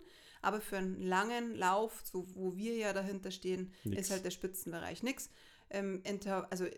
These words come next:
Speaker 1: wir, ja, wie du schon richtig gesagt hast, Entwicklungsbereich sind die Intervalle und G A zwei befinden wir uns jetzt aktuell.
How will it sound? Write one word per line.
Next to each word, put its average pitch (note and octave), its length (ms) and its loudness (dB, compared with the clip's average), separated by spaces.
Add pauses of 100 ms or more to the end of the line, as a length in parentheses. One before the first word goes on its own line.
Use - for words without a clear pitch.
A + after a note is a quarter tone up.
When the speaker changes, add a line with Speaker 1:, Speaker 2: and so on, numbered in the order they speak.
Speaker 1:
wir, F#3 280 -2
ja, F3 240 0
wie F#3 60 -2
du F#3 80 -4
schon F#3 220 -4
richtig F#3 340 -4
gesagt F#3 320 -4
hast, F#3 160 -4
Entwicklungsbereich F#3+ 760 2
sind F3+ 180 -4
die F3 80 -2
Intervalle F3 540 0
und F3+ 160 -6
G F3 160 -2
A - 120 -8
zwei E3+ 300 -4
befinden F3 580 -6
wir F3 200 -4
uns E3+ 160 -8
jetzt E3 180 -10
aktuell. F#3 580 2